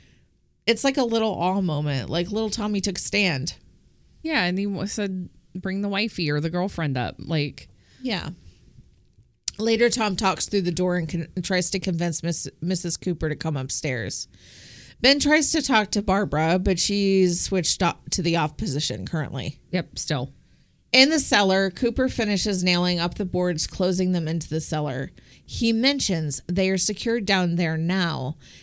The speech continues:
Speaker 1: and Helen Cooper, played by Marilyn Eastman, inquires about Tom and Judy. Cooper says that they can stay up there. He spits out the words. You get the idea that this man feels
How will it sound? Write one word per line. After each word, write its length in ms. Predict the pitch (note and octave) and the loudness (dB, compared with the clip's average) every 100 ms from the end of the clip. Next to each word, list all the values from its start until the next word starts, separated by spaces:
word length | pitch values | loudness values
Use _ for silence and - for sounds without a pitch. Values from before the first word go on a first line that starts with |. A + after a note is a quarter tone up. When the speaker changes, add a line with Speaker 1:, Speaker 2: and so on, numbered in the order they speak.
| - | -4
Speaker 1:
and 140 | G3+ G3+ | 0 0
Helen 380 | A3 A#3+ B3+ | 2 0 0
Cooper, 500 | - A#3 G#3 F#3 E3 | -4 -2 -2 0 -2
played 380 | D#3 - A#3+ G3+ | -2 -2 0 2
by 160 | G3 F3 | 2 4
Marilyn 420 | F3 E3+ F#3 G#3 | 2 0 0 -2
Eastman, 500 | - F3 - E3 D3+ | -2 -2 -2 -2 -2
inquires 560 | C#3+ F3 F3+ F3 F3+ F#3+ | -2 -2 0 2 2 0
about 360 | F3 D#3+ D3+ | 0 -2 -2
Tom 260 | - D#3+ D#3 | -4 -4 -2
and 100 | D#3 | -2
Judy. 460 | F3+ A3+ F3 C3+ - - - - - - | -2 0 0 -2 -10 -20 -20 -20 -20 -4
Cooper 320 | C#4+ C#4+ D4 | 0 2 2
says 260 | C4+ A#3 G3 | 2 2 2
that 160 | G3+ | 0
they 160 | - G#3+ | 2 2
can 160 | G3+ | 2
stay 400 | D#3+ - - F#3+ | 2 2 4 4
up 200 | F3 D3+ | 4 0
there. 360 | D3 A#2+ A#2+ - - - - - - | -4 -4 -4 -6 -12 -20 -20 -20 -20
He 200 | - A#3+ | -6 0
spits 440 | A3+ - A#3+ B3 B3+ | 0 2 4 4 4
out 200 | A3+ F3 | 0 2
the 80 | F#3 | 0
words. 520 | D#3+ D#3 C#3+ C3 - | 0 -2 -2 -4 -4
You 160 | F#3+ G#3+ | -4 0
get 160 | A#3+ | 0
the 160 | B3+ A#3 | 2 2
idea 280 | G#3 F#3+ F#3 | 2 2 0
that 160 | E3+ | 0
this 220 | F3+ F3+ | 0 0
man 200 | F#3+ F3 | 2 0
feels 360 | E3 E3+ D#3+ D#3 | 0 -2 0 0